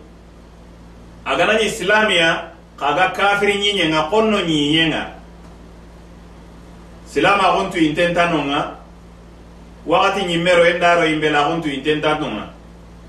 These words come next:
Kelo juru ngaregene. Awa kundu nyai, sikandi, aro holegere, Kenya ni yeme, kebe ga oro kafiru numbane ya domena ga.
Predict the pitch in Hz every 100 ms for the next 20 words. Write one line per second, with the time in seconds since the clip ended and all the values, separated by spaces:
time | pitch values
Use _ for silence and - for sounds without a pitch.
0 | - - - - 156 170 170 147 156 160
1 | 143 143 127 - - - - - - -
2 | - - - - - - - - 151 -
3 | 214 196 202 202 165 156 160 - 156 170
4 | 170 196 180 143 143 - - 185 180 175
5 | 180 165 135 - - - - - - 175
6 | 190 170 151 165 175 180 180 180 175 -
7 | 190 190 175 165 143 143 147 - 170 175
8 | 165 160 156 147 175 139 156 143 143 147
9 | 151 139 165